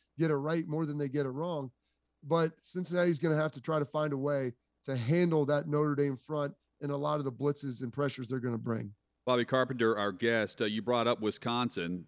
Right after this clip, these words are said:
Speaker 2: outscored thirty-one to three in the fourth quarter last week. Meanwhile, they face a Michigan team tomorrow that n-, no one's happy or pleased with the way they played in the second half offensively against Rutgers. What do the Wolverines have to do to, to go to Madison and win that game against the Badgers?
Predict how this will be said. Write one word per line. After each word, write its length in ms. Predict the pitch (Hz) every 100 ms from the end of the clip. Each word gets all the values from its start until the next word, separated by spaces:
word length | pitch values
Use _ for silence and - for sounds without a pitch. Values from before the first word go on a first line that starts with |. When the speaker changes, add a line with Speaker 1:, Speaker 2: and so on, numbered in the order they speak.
| -
Speaker 2:
outscored 480 | 107 107 - 110 -
thirty-one 460 | 135 131 120 120 107
to 60 |
three 280 | - 117 120
in 60 | 104
the 80 |
fourth 320 | 92 120 107 -
quarter 320 | 117 120 101
last 320 | 95 90 -
week. 200 | 98 90
Meanwhile, 360 | 120 131 117 110
they 100 | 123
face 320 | - 127 -
a 40 |
Michigan 520 | 107 131 - 113 110
team 260 | 101 113 104
tomorrow 600 | 104 104 120 113 95 92 - _ _ _ _ _
that 220 | 123 117 120
n-, 140 | 131
no 220 | 139 156 175
one's 240 | 151 120
happy 340 | 117 107 -
or 80 | 110
pleased 360 | - 117 107 95
with 120 | 107
the 60 | 107
way 120 | 110
they 160 | 110
played 220 | 110 120 113
in 80 |
the 60 | 101
second 320 | - 120 104
half 300 | 98 107 104
offensively 580 | 107 98 113 113 104 101
against 260 | 98 98 98
Rutgers. 600 | 120 123 - 95 92 - _ _ _
What 120 | - 180
do 40 |
the 80 | 175
Wolverines 480 | 175 160 165 151 139
have 220 | 151 -
to 80 | 117
do 380 | 127 120 92 - _
to, 220 | - 127 113
to 180 | -
go 260 | 107 127 131
to 180 | - 139
Madison 520 | 120 120 113 - 113
and 120 | 107
win 160 | 110 107
that 180 | 104 95
game 220 | 101 98
against 220 | 95 92
the 60 | 92
Badgers? 480 | 90 87 78 71